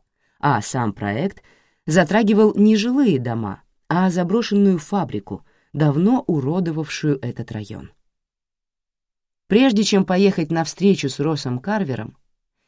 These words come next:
Барбара расспросила его о пропавшей скульптуре. Насколько она знала, криминалисты забрали из квартиры Тео Бонтемпи довольно много скульптур.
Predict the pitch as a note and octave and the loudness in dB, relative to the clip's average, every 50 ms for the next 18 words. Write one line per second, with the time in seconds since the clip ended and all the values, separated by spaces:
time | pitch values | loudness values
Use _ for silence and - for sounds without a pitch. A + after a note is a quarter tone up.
0 | _ _ _ _ - D#3 E3+ F#3+ F#3 F3+ F3+ F3+ E3+ F#3+ G#3+ A#3 A#3 - - F3+ | _ _ _ _ -4 2 4 4 4 4 2 0 0 0 0 -2 -2 -2 -2 -2
1 | F#3 - - - D#3 D#3 D3+ - - G3+ G#3 G#3 G#3 G#3 G#3 G3+ F3+ G3 G3 - | -2 -4 -4 -6 -6 -6 -6 -6 -4 -2 0 2 4 4 2 2 2 0 -2 -2
2 | - D#3+ D3+ D#3 D3+ D3 - D#3 D3+ D3+ - - D3 C#3+ - - C#3+ C3 - - | -4 -6 -4 -6 -6 -6 -4 -6 -6 -6 -6 -6 -6 -8 -6 -8 -8 -8 -10 -12
3 | - - - - - - _ _ _ _ _ _ _ _ _ _ _ _ _ _ | -16 -14 -14 -14 -16 -20 _ _ _ _ _ _ _ _ _ _ _ _ _ _
4 | _ _ - C#3 C3 - G#3+ A3+ - D#3 B2+ B2 A#2+ A#2+ G#2+ A#2 B2 A#2 G#2+ G2+ | _ _ -6 -4 -2 0 -2 0 -2 -4 -4 -4 -4 -6 -6 -8 -8 -8 -6 -8
5 | G#2+ C#3 F#3 G3+ _ _ _ _ _ _ _ _ - G#3+ A3+ A3 G#3 G3+ F3+ E3+ | -8 -10 -10 -12 _ _ _ _ _ _ _ _ 0 2 4 4 6 4 4 2
6 | F#3+ A3+ A3 - - A3+ G3+ F#3 E3+ D3+ D3 D#3 D#3 D3+ D3+ C#3+ C3 - - C3+ | 0 -2 -2 -2 -2 -2 0 0 0 0 2 2 2 2 2 2 0 -2 -2 -2
7 | C#3+ C#3 C3 C#3 - F3+ D#3+ D3 C3+ C3+ D3+ C#3+ C3 B2 A2 B2+ B2 A#2 A2 - | -2 -2 -2 -2 -2 0 0 0 0 0 0 0 0 0 -2 -4 -4 -6 -4 -2
8 | C#3 D3+ E3+ G3 G3 A3 F3+ D#3 C#3+ B2+ C#3 C#3+ D#3+ F#3 G3+ A3+ B3 B3 E3+ - | -2 0 0 0 0 0 0 0 0 0 0 0 0 0 0 0 0 0 -2 -2
9 | G#2+ G2 - - D#3 D#3+ D3+ _ - - F#2 - | -4 -10 -10 -8 -8 -8 -8 _ -12 -12 -12 -14